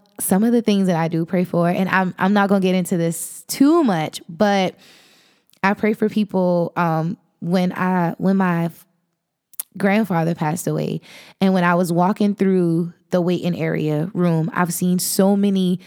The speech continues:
families that were there, and they were,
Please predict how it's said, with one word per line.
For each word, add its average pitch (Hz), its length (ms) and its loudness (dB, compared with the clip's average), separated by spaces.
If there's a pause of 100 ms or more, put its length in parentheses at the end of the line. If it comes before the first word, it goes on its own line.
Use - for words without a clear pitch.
(400)
families 175 680 0
that 175 380 0
were 170 200 0
there, 170 480 0
and 175 180 -2
they 180 100 2
were, 180 220 2